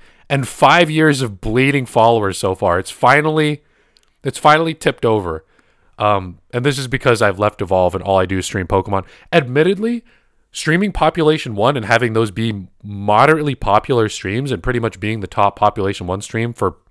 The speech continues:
a month, if that, right, really shot me in the foot 'cause I got sick of that game so fast and I went back to Pokemon. So all the Pokemon viewers are like, "What is this? I don't wanna watch Population one." And all the Population one viewers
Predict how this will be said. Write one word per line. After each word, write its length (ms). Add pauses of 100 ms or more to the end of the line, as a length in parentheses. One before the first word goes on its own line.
(260)
a 60
month, 420 (420)
if 180
that, 360 (680)
right, 300 (380)
really 340
shot 320
me 80
in 80
the 80
foot 240
'cause 140
I 40
got 120
sick 180
of 60
that 140
game 180
so 320
fast 580 (340)
and 100
I 60
went 220
back 220
to 80
Pokemon. 480 (300)
So 120
all 60
the 60
Pokemon 480
viewers 380
are 100
like, 280
"What 240
is 120
this? 200
I 80
don't 100
wanna 180
watch 300
Population 560
one." 240 (400)
And 80
all 60
the 80
Population 580
one 180
viewers 460